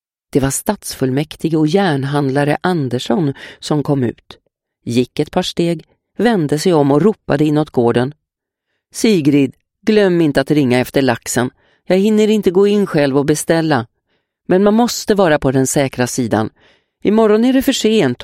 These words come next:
om de inte har någon inne." Sigrid kom fram till grinden med några ynkliga snödroppar i handen, årets första från kanten mot husets södersida. Hon vinkade och log. "Var så lugn,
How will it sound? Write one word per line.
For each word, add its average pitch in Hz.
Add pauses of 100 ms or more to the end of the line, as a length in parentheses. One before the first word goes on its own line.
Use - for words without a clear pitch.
om 185
de 196
inte 185
har 156
någon 143
inne." 117 (1500)
Sigrid 214
kom 196
fram -
till 165
grinden 120
med 120
några 127
ynkliga 143
snödroppar 190
i 175
handen, 127 (440)
årets 135
första -
från 170
kanten 135
mot 139
husets 120
södersida. 156 (680)
Hon 139
vinkade 131
och 214
log. 151 (680)
"Var 294
så 302
lugn, 185